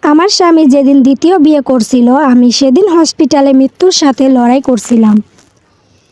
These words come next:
সেদিন আমার শ্বশুর ছাড়া আর কেউ আমার পাশে ছিল না। আমার স্বামী দ্বিতীয় বিয়ে করার কারণ ছিল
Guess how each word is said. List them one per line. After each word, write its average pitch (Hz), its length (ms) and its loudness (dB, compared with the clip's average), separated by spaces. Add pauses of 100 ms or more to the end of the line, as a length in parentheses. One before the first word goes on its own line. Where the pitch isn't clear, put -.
(220)
সেদিন 349 340 0
আমার 403 240 2
শ্বশুর 370 400 -2
ছাড়া 320 360 0
আর 294 220 0 (100)
কেউ 349 240 0
আমার 302 300 0
পাশে 277 340 -2
ছিল 269 320 0
না। 254 240 0 (520)
আমার 302 220 0
স্বামী 392 340 0
দ্বিতীয় 349 400 0
বিয়ে 320 260 2
করার 285 340 0
কারণ 294 360 0
ছিল 294 240 0